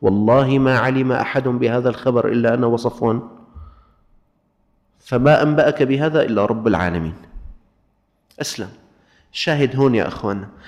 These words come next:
فقال النبي صلى الله عليه وسلم: "علموا أخاكم الإسلام." يقول عمر، الآن الشاهد من القصة: "دخل عمير وإن الخنزير أحب إلي منه،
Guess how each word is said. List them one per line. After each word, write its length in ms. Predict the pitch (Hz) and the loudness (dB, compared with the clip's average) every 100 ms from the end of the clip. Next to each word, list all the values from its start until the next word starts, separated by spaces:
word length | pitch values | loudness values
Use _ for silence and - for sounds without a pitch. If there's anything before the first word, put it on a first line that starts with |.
| - - | -20 -16
فقال 360 | - 156 170 | -6 0 2
النبي 320 | 139 123 139 | 4 4 2
صلى 240 | 135 120 113 | 0 0 2
الله 220 | 107 107 | 2 2
عليه 160 | 101 104 | 0 -2
وسلم: 500 | 101 - 117 120 113 | -4 -4 -2 -2 0
"علموا 460 | 151 151 123 104 | 2 2 2 2
أخاكم 420 | 80 - 120 - 110 | 0 -2 -4 -4 -6
الإسلام." 420 | 90 - 92 80 78 - _ _ _ _ _ _ _ _ _ - | -6 -8 -10 -12 -14 -20 _ _ _ _ _ _ _ _ _ 0
يقول 400 | 127 - 233 180 | 2 4 4 6
عمر، 580 | 143 131 135 - - 139 | 6 6 4 0 -6 0
الآن 320 | 131 165 147 | 2 4 2
الشاهد 400 | - 127 123 104 | 0 0 0 2
من 100 | 101 | 0
القصة: 420 | 92 82 - 78 - _ _ - - - _ | 0 -6 -10 -12 -16 _ _ -20 -20 -20 _
"دخل 480 | 120 160 190 185 165 | -2 -2 0 2 2
عمير 720 | 123 123 123 127 123 123 120 - - - - - - - _ _ _ _ | 4 2 4 4 4 2 0 -4 -14 -20 -20 -20 -20 -20 _ _ _ _
وإن 540 | 127 123 - 165 165 151 | 2 2 4 2 2 2
الخنزير 1400 | 135 120 - 139 135 127 147 180 180 185 180 - - - - _ _ | 0 -2 0 2 2 2 2 2 6 6 6 0 -4 -16 -20 _ _
أحب 540 | 123 - 180 160 131 135 | -2 0 0 -2 0 2
إلي 400 | 143 147 151 135 | 4 4 4 4
منه، 400 | 120 104 101 | 4 2 0